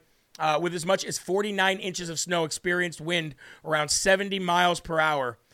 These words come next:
at the storm's height. Meanwhile, police officers in Buffalo have arrested eight possible looters, loo-, uh, looking to take advantage of the situation. And not only that, folks, I saw a video today of store owners having to literally open fire with their firearms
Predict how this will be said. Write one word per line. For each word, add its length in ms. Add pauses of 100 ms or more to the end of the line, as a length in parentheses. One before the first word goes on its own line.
(180)
at 200
the 60
storm's 400
height. 260 (480)
Meanwhile, 440
police 280
officers 320
in 80
Buffalo 400
have 120
arrested 520
eight 280
possible 460
looters, 380 (580)
loo-, 240
uh, 220
looking 340
to 140
take 260
advantage 400
of 60
the 80
situation. 520
And 220
not 220
only 220
that, 280
folks, 300 (180)
I 120
saw 300
a 40
video 360
today 540 (220)
of 280
store 400
owners 400 (160)
having 280
to 80
literally 480
open 340
fire 480 (220)
with 180
their 140
firearms 720